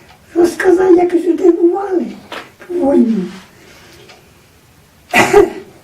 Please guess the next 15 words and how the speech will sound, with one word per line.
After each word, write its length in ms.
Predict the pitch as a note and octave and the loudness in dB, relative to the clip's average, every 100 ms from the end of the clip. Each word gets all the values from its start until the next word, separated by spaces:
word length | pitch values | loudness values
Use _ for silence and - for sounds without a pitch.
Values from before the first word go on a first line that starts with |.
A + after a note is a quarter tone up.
| _ _ - - - | _ _ -20 -20 -20
Косили 680 | - F#4+ - F4 F4+ E4 D#4+ - - - - - | -8 -6 0 4 6 6 4 0 -10 -20 -20 -20
косарками, 960 | - D#4+ C4 F4+ F#4 F#4 E4 D#4 C4 A#3 G#3 - | -6 -2 0 2 2 2 0 -2 0 -2 -2 -6
такі 240 | C#4 E4 | -4 -2
косарки 720 | - D4+ - F#4 G4+ F4+ F4+ | -2 -2 -2 0 0 0 0
були, 320 | A#3+ C4+ A#3+ A3+ - - - - - - | 0 2 0 -2 -8 -18 -20 -20 -4 0
і 120 | D4+ | 2
то 220 | - F4 | 4 4
такі 460 | E4+ E4 E4 D#4 B3 - - - _ | 4 4 4 4 0 -12 -20 -20 _
дуже 500 | F4 D4+ E4+ C4 C4+ | 2 6 6 4 -2
жінки 800 | B3+ A#3 D#4+ C#4+ - F4 C#4+ G#3+ - - - - | -2 2 2 0 2 4 4 0 -10 -18 -20 -16
скидали 840 | - - D#4 C4+ C#4 D4 C4 A#3+ G#3+ - - - - | -12 0 2 4 2 -2 -2 -4 -4 -10 -20 -20 -18
снопи, 800 | - - - B3+ C#4+ - C#4 G#3+ - - - - - - | -14 -4 2 2 2 0 0 0 -4 -12 -20 -20 -4 4
кіньми 560 | D#4 E4 B3+ A#3 A3+ | 6 6 2 -4 -4
в-, 360 | F#3+ G3+ A#3+ - - - - - | -6 -4 -6 -8 -16 -20 -20 -2
кіньми 580 | D#4 D#4 C4 A#3+ A3+ | 4 6 6 6 4